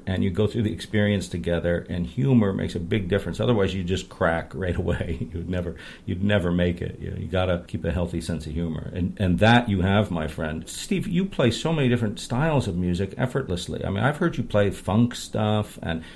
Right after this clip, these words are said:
you could play on somebody's ballad very easily, and you, and you come up with these great percussive ideas. You could play jazz, all these things that aren't really related.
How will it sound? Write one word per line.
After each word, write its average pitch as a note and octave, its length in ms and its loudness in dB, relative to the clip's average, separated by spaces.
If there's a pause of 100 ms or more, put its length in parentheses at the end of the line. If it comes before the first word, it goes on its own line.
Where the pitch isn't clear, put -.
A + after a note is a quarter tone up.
you A2+ 120 4
could - 180 -2
play A2+ 160 4
on G2 140 4
somebody's F2 420 0
ballad A2+ 560 2 (340)
very G#2 360 6
easily, A2 640 2
and F#2 100 0
you, F#2 100 -2
and F#2 140 -2
you F2 80 0
come G#2+ 220 0
up G#2+ 120 0
with E2+ 100 -6
these F2+ 120 -2
great G#2 300 0
percussive G2+ 480 -2
ideas. G2+ 380 2
You G#2+ 60 0
could F#2 120 -4
play F2+ 160 2
jazz, G#2 580 2
all C3 220 0
these C#3 180 -2
things B2 240 4
that G#2 140 4
aren't G#2 200 0
really G2+ 240 0
related. G2 720 0